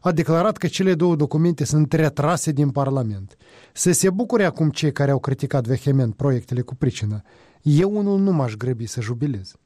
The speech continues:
Aș constata mai întâi că această retragere nu e generată de greutatea argumentelor aduse de critici. Argumentele societății civile nu prea contează pentru conducătorii autohtoni. Mai curând, pe guvernanți a îngrijorat reacția sceptică a reprezentantului permanent al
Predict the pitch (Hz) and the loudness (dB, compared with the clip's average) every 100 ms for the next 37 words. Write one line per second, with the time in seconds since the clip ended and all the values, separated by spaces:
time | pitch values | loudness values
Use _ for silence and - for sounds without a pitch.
0 | _ _ _ - - 156 - 175 - 170 | _ _ _ -8 -4 -4 0 0 2 0
1 | 175 165 160 156 143 220 - 165 - 220 | 2 2 4 2 0 -2 0 0 0 -2
2 | 180 190 165 156 151 135 95 113 110 - | 0 0 0 0 0 -2 -2 -6 -6 -12
3 | - - _ 202 233 220 147 175 160 170 | -20 -20 _ 2 4 4 4 4 4 2
4 | 170 156 147 135 147 139 135 165 160 147 | 0 -2 -2 0 0 0 0 -2 0 0
5 | 131 120 135 156 151 151 139 131 120 135 | 0 2 2 2 2 0 0 0 -2 -4
6 | - 123 123 - 107 - - - - _ | -2 -2 -2 -2 -4 -6 -14 -14 -16 _
7 | _ _ - - - 180 175 214 233 214 | _ _ -20 -20 -6 -4 0 0 0 2
8 | 208 - 175 175 170 208 190 - 175 190 | 2 2 0 0 0 0 -2 -2 0 2
9 | 190 202 160 151 - 143 131 170 180 147 | 2 2 2 -2 2 2 2 2 0 0
10 | 160 151 143 139 - 151 147 160 151 131 | -2 0 0 -2 0 2 2 0 0 0
11 | 127 131 123 143 - 113 101 - - - | 0 -2 -2 -4 -2 -4 -4 -12 -20 -20
12 | - 175 185 - 190 180 151 170 151 156 | 0 2 2 0 0 2 0 -2 2 2
13 | 151 151 185 214 - 175 156 160 131 165 | 2 2 2 0 0 0 2 0 2 2
14 | 190 190 196 165 - 160 143 - 208 190 | 0 2 2 2 0 -2 -2 0 -2 0
15 | 175 170 156 - 156 135 139 156 170 170 | 0 2 2 2 2 2 2 2 0 0
16 | 175 151 160 147 143 135 156 151 160 | 0 2 2 2 2 4 2 2 0